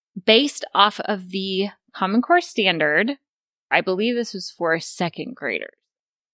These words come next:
Recount stories, including fables, folktales, and myths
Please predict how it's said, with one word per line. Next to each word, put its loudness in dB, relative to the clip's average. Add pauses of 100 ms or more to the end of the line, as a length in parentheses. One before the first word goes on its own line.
(120)
Recount 2
stories, 6
including -2
fables, 0
folktales, 2 (100)
and 6
myths 2